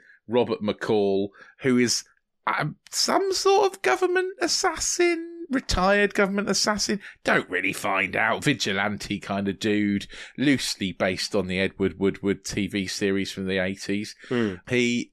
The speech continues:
Speaker 1: is in Italy for, uh, some reason that you don't find out until right at the end, and I'm not gonna spoil.
Speaker 2: Okay, let's
Speaker 1: And
Speaker 2: not do that.
Speaker 1: yeah, and killing mafia dudes. And then he,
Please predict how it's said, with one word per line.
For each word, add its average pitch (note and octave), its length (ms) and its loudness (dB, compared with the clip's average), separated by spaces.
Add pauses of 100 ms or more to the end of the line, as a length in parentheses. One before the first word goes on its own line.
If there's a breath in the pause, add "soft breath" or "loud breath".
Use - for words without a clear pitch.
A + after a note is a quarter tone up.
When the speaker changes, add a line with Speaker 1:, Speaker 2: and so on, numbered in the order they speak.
Speaker 1:
is F#2 580 -2
in G2 460 0
Italy G#2+ 580 0
for, F2+ 440 -4 (160)
uh, G2 80 -4
some G2 360 0
reason F#2+ 260 -2
that F2+ 60 -2
you E2 100 -4
don't F2+ 240 -2
find F2 180 -4
out D#2+ 100 -2
until E2+ 220 -6
right E2 220 -2
at - 80 -12
the F2 120 -2
end, E2 140 -4
and D#2+ 100 -4
I'm E2 80 -8
not - 120 -10
gonna E2+ 120 -6
spoil. F2 520 -2 (680 loud breath)
Speaker 2:
Okay, F2+ 240 -2
let's G#2 140 -4
Speaker 1:
And D3+ 100 -2
Speaker 2:
not - 80 -6
do C#3 140 2
that. D#2+ 220 -6 (200)
Speaker 1:
yeah, G#2+ 400 0 (100)
and F#2 260 -2
killing A2+ 340 2
mafia G#2+ 420 0
dudes. F#2+ 640 -2 (240 loud breath)
And G#2+ 100 -4
then G2+ 420 0 (200)
he, G2+ 640 -2